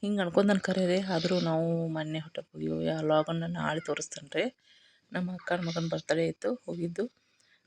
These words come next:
ಅದನ್ನ ವ್ಲಾಗ್ ನಾಳೆ, ಈಗ ವ್ಲಾಗ್ ಆದ್ಮೇಲೆ ಬರ್ತೈತೆ ರೀ.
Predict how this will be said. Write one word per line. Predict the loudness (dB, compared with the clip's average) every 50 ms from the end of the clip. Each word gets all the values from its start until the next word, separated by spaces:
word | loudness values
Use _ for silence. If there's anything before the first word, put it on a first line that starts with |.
| _
ಅದನ್ನ | -4 -2 0 0 0
ವ್ಲಾಗ್ | 0 2 2 2 2 0 -2 -2
ನಾಳೆ, | -2 0 0 0 0 0 0 0 0 -2 -2 -6 -12 _ _ _ -14 -12
ಈಗ | -8 -6 -4 -2 -2 -4
ವ್ಲಾಗ್ | -4 -4 -2 -2 -2 -2
ಆದ್ಮೇಲೆ | -2 -4 -4 -6 -8 -8
ಬರ್ತೈತೆ | -8 -10 -8 -6 -8 -8 -6 -6 -6
ರೀ. | -6